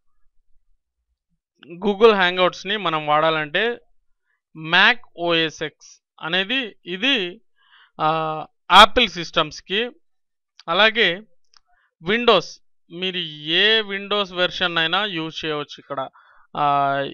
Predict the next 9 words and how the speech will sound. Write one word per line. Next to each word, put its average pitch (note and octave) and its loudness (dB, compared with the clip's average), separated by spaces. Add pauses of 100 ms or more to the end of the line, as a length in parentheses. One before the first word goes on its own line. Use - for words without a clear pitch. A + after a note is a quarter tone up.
ఈ D#3 -8
Google F3+ 0
Hangouts-ని D#3+ -2
వాడడానికి. C#3+ -6 (680)
అలాగే G3 4 (1160)
Chrome A3 6 (160)
ఆపరేటింగ్ G3 2
సిస్టమ్స్ F3 -8 (480)
ఉన్నటువంటి D#3+ -4